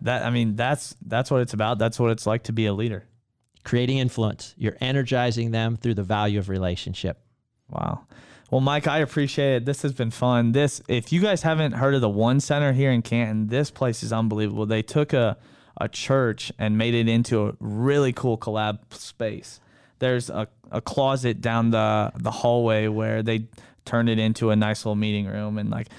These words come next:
Speaker 1: just have used the space really well here. This is the first time I've been here, so shout out to them. This is awesome.
Speaker 2: Yeah, Brad, I would say just Google One Center Canton, Ohio, and they've got so many cool pictures of the place.
Speaker 1: Mm-hmm.
Speaker 2: So you can say, "This is where we were. We were up on the stage in the lab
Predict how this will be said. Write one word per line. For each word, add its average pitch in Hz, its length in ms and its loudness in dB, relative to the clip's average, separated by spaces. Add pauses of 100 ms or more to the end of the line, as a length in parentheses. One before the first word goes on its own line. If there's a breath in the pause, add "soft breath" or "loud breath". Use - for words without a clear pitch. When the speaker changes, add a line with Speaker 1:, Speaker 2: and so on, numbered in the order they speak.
(120 loud breath)
Speaker 1:
just 127 160 0
have 110 180 0
used 147 240 4
the 139 80 2
space 135 340 0
really 135 200 4
well 131 140 4
here. 131 120 4
This 123 100 2
is 117 60 -6
the 120 60 -4
first 143 240 -2
time 127 160 0
I've 117 160 2
been 117 160 0
here, 120 180 2
so 98 140 -4
shout 127 300 0
out 123 120 0
to 110 100 -2
them. 107 340 2 (360 soft breath)
This 123 180 -4
is 107 60 -4
awesome. 104 480 -4
Speaker 2:
Yeah, 110 160 2
Brad, 113 160 2
I 120 40 4
would 120 100 0
say 123 120 -2
just 123 220 0
Google 127 400 2 (220 loud breath)
One 135 280 0
Center 127 360 0
Canton, 123 320 -2
Ohio, 113 280 2
and 113 80 0
they've 107 120 -2
got 104 160 -2
so 147 200 0
many 139 220 0
cool 135 240 -2
pictures - 460 -2
of 101 160 -2
the - 80 -8
place. 120 400 -2
Speaker 1:
Mm-hmm. 120 100 -6 (320 loud breath)
Speaker 2:
So - 120 -2
you 120 60 0
can 110 120 0
say, 113 140 -2
"This 139 220 0
is 127 100 0
where 135 220 2
we 135 140 2
were. 143 260 4
We 113 100 2
were 113 80 4
up 131 160 0
on 113 140 0
the 104 40 -2
stage 135 400 0
in 139 100 2
the 143 80 2
lab 110 420 0